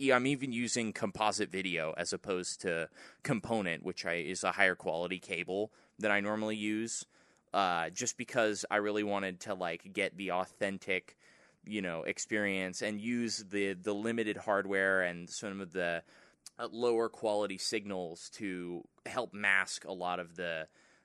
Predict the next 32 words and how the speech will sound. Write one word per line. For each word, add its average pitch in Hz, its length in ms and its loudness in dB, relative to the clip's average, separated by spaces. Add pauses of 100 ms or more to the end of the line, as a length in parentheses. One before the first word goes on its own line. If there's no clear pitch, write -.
(160)
the 110 120 -4
technical 107 560 -4
aspects 87 480 -4
of 87 100 -8
how 92 160 -2
they 87 200 -4
accomplished 87 920 -8
the, 78 420 -4 (220)
the 107 140 2
look 90 420 -2
of 85 160 -10
this 85 220 -4
game. 76 400 -6 (400)
And 95 420 4 (360)
gosh, 123 540 2
it, 180 220 6 (300)
it's 156 240 4
amazing 107 1000 0
how, 120 300 6
like, 104 680 2
uh, 113 140 -2
surprisingly 151 640 6
well 101 360 8
that 95 200 2
look 98 280 0
holds 101 420 0
up 95 260 4
if 98 240 -2
you're 95 220 2
viewing 98 420 0
it 92 220 -2
through 92 640 0